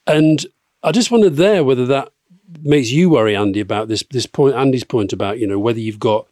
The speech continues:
decisions that you make, positions that you take that your party doesn't necessarily like, and whether that becomes much, much harder to, to manage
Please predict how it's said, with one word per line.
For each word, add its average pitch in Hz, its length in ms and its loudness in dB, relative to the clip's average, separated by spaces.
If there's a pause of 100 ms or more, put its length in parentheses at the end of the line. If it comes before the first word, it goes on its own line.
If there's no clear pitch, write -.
(240)
decisions 135 600 2
that 117 100 -4
you 135 380 2
make, 117 540 -2 (540)
positions 139 440 0
that 127 80 -8
you 127 340 0
take 107 640 -4
that 120 340 -2
your 143 520 2
party 147 480 -2
doesn't 113 260 -8
necessarily 107 560 -4
like, 110 320 -4
and 113 120 -4
whether 151 180 0
that 143 160 -4
becomes 117 320 -6
much, 139 380 -2
much 143 200 -2
harder 131 300 -4
to, 110 260 -8 (480)
to - 100 -8
manage 113 760 -2